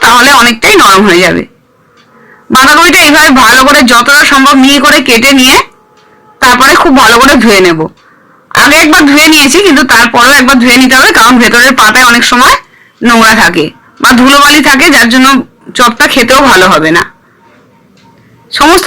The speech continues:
পাতা এভাবে মিহি করে কেটে নিয়ে তারপরে আমি ভালো করে ধুয়ে নিয়ে এতে লবণ মাখিয়ে নিয়ে সমস্ত মশলা একে একে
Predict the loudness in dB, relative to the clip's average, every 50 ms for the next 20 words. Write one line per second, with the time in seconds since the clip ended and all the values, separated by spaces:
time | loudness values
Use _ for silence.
0 | -2 0 0 0 0 0 0 0 0 0 2 2 2 2 2 2 2 0 0 0
1 | 0 0 0 -2 -2 -2 0 0 0 0 2 2 0 0 -2 -4 -6 _ _ _
2 | _ _ _ _ _ _ _ _ _ -4 -2 -2 0 0 0 0 0 0 0 -2
3 | -2 -4 -6 -10 _ _ _ _ _ _ _ _ _ _ _ _ _ _ _ _
4 | _ _ _ _ _ _ _ _ _ _ _ -20 -20 _ _ _ _ _ _ _
5 | _ _ _ _ _ -4 -2 0 0 2 2 2 2 2 2 2 2 2 2 2
6 | 0 0 0 0 0 0 2 2 2 2 2 2 2 2 0 0 -2 -2 -2 -2
7 | 0 -2 -2 -2 -4 -6 _ _ _ _ _ _ _ _ _ _ _ _ _ _
8 | _ _ _ -12 -6 -2 0 0 0 0 0 0 2 2 2 0 0 0 0 0
9 | 0 0 0 0 0 0